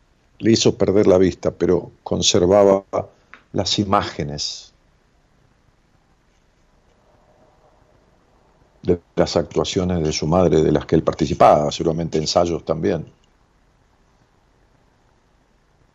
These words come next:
Y miren a dónde llegó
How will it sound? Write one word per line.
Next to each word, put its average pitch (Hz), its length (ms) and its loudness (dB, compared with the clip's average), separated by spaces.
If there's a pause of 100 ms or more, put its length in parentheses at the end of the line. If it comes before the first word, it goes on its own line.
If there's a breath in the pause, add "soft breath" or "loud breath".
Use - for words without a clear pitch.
(1200)
Y 95 80 -8
miren 101 320 0
a 90 40 2
dónde 95 280 2
llegó 82 440 2